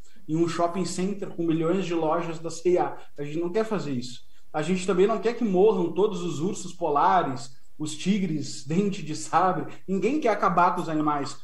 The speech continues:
São coisas que, instintivamente, nós achamos muito bonitas e são, de fato. É o que torna o mundo que a gente vive belo. Tanto que as pessoas, ao ficarem ricas ou se desenvolverem economicamente,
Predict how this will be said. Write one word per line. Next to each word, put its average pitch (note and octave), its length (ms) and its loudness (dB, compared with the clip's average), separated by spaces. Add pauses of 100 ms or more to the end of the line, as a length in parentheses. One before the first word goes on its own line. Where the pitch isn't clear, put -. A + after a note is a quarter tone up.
(140)
São E3+ 200 -4
coisas G#3+ 440 4
que, G3 240 -8
instintivamente, G3+ 1300 0 (180)
nós E3+ 220 0
achamos G#3+ 500 0
muito F3+ 240 -4
bonitas E3 440 -6
e C4 80 -10
são, D4+ 300 -2
de - 80 -6
fato. - 360 -10 (320)
É C3+ 80 -6
o C#3+ 60 -4
que - 120 -10
torna G#3 440 2
o F3 100 -4
mundo G3 400 0
que F3+ 80 -4
a D#3 40 -4
gente D#3+ 200 -6
vive F#3 220 -2
belo. F3 560 4 (160)
Tanto F3+ 200 -2
que G#3+ 60 -2
as F#3+ 80 -4
pessoas, G3 540 2
ao F3 100 2
ficarem E3+ 400 0
ricas D3 760 -4
ou D3+ 140 -4
se D#3 140 -8
desenvolverem E3 640 2
economicamente, D3+ 920 -2